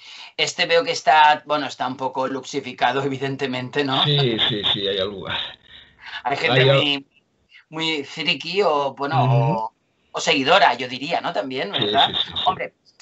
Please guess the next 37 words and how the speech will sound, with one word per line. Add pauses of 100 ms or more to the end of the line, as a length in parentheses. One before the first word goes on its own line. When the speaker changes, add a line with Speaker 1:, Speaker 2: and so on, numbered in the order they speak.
(200)
Speaker 1:
eh,
hace
poco
hemos
hecho
un
especial
con,
eh,
De
Beer
y
también
con
Duit
sobre
juegos
de, (420)
de
mesa
de
Wargames (180)
Speaker 2:
Mm.
Speaker 1:
y (160)
Y
esto
es
evidente
un
juego
de
mesa
de
wargame
y,
por
tanto,